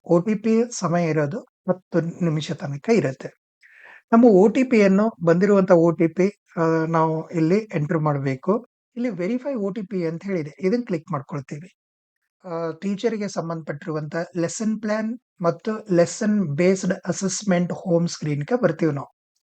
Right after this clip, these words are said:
ಇದರಲ್ಲಿ ಮೂರು ರೀತಿಯಾದಂತ ಟ್ಯಾಬ್ ಕಾಣ್ತೀವಿ. ಒಂದು ಟೀಚರ್ ಪ್ರೊಫೈಲ್, ಇನ್ನೊಂದು ಲೆಸನ್ ಪ್ಲಾನ್, ಇನ್ನೊಂದು ಏನಂತಂದ್ರೆ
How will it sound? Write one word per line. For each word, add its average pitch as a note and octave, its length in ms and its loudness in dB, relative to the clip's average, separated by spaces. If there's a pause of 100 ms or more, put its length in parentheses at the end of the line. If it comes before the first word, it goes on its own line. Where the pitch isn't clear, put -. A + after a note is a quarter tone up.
(260)
ಇದರಲ್ಲಿ A#3 380 6
ಮೂರು A3 540 2
ರೀತಿಯಾದಂತ G3 500 0
ಟ್ಯಾಬ್ D3+ 400 2
ಕಾಣ್ತೀವಿ. D3+ 520 -2 (240)
ಒಂದು F#3+ 380 4
ಟೀಚರ್ F#3 340 2
ಪ್ರೊಫೈಲ್, F3 640 -4 (360)
ಇನ್ನೊಂದು E3+ 280 2
ಲೆಸನ್ G#3 400 0
ಪ್ಲಾನ್, F3 340 0 (180)
ಇನ್ನೊಂದು G3+ 320 2
ಏನಂತಂದ್ರೆ E3 920 -2